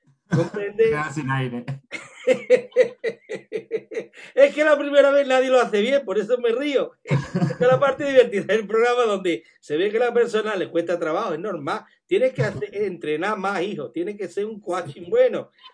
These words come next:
Speaker 1: Yo ahora soy tu coaching y tú eres mi,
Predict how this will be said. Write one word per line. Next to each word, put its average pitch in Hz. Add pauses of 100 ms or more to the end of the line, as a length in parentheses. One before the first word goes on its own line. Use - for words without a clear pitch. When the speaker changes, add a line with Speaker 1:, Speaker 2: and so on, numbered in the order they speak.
(240)
Speaker 1:
Yo 202
ahora 233
soy 233
tu 226
coaching 208
y 170
tú 180
eres 202
mi, 160